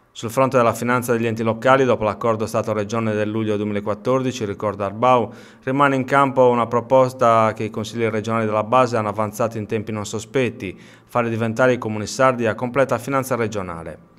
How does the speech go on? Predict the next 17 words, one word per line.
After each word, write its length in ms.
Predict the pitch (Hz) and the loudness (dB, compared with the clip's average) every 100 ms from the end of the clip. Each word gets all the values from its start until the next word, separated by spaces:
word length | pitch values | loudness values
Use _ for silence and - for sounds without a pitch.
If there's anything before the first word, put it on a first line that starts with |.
| _ _ _ - | _ _ _ -10
Attualmente, 520 | 110 117 131 131 123 | -2 2 2 4 2
ricorda 440 | 113 117 113 110 | 2 0 0 2
Arbau, 600 | 107 107 107 113 127 131 | 4 4 2 4 6 6
sono 240 | 123 113 107 | 4 -4 -4
circa 280 | 117 113 | -4 -4
trecento 520 | 110 110 104 135 123 113 | -4 -4 -2 -2 0 -2
i 20 | |
milioni 400 | 107 110 110 104 | -4 -2 -4 -2
di 140 | 113 | 0
euro 180 | 123 117 | 0 0
che 120 | 107 | -2
lo 100 | 101 | -6
Stato 280 | 98 110 110 | -4 -6 -4
trasferisce 680 | 104 101 - 107 104 104 107 | -4 -6 -4 -6 -6 -8 -6
ai 140 | 104 | -6
comuni 320 | 104 104 104 101 | -6 -8 -6 -4
sardi, 520 | - 127 107 104 | 2 4 4 -2